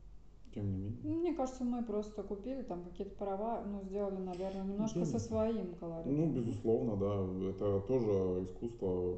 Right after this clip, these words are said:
Speaker 1: м, как сказать, привнести тот, э,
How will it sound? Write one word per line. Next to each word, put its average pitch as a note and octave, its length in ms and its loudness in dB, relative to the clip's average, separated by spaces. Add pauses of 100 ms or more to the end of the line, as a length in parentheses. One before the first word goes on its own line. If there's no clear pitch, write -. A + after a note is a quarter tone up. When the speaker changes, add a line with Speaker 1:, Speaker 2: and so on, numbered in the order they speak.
(260)
Speaker 1:
м, G1+ 460 -10 (640)
как F#2+ 120 -6
сказать, F#2 420 -4 (460)
привнести A#2 720 4
тот, G#2 280 2
э, G2 280 4